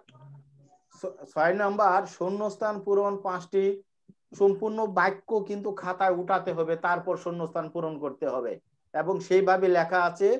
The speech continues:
যে সম্পূর্ণ বাক্য উঠাতে হবে, অর্থাৎ খাতায় লিখতে হবে। পাঁচটি থাকবে, পাঁচ দোকানে দশ মার্ক। বর্ণ দিয়ে দুটি করে শব্দ তৈরি করতে হবে, পাঁচটি বর্ণ দেওয়া থাকবে, দুইটি, প্রত্যেকটাতে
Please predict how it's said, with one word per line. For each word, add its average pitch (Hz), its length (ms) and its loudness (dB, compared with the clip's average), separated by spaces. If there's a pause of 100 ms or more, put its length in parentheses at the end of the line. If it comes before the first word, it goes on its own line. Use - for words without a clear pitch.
(280)
যে 180 60 6 (120)
সম্পূর্ণ 175 340 -4 (160)
বাক্য 165 200 0 (180)
উঠাতে 165 360 -2
হবে, 143 220 -2
অর্থাৎ 185 320 -4
খাতায় 156 320 0
লিখতে 135 300 -6
হবে। 104 180 -8 (500)
পাঁচটি 170 320 -4 (160)
থাকবে, 190 320 0 (400)
পাঁচ 175 160 2 (120)
দোকানে 180 260 2 (120)
দশ 175 140 4 (140)
মার্ক। 208 260 2 (640)
বর্ণ 143 320 0 (140)
দিয়ে 220 200 4 (200)
দুটি 175 320 -6
করে 220 140 2 (140)
শব্দ 185 240 0 (180)
তৈরি 185 260 2
করতে 165 240 -2
হবে, 147 140 0 (100)
পাঁচটি 170 260 -8 (100)
বর্ণ 170 180 -4 (100)
দেওয়া 170 180 0 (100)
থাকবে, 165 300 0 (960)
দুইটি, 170 360 -6 (880)
প্রত্যেকটাতে 190 540 -4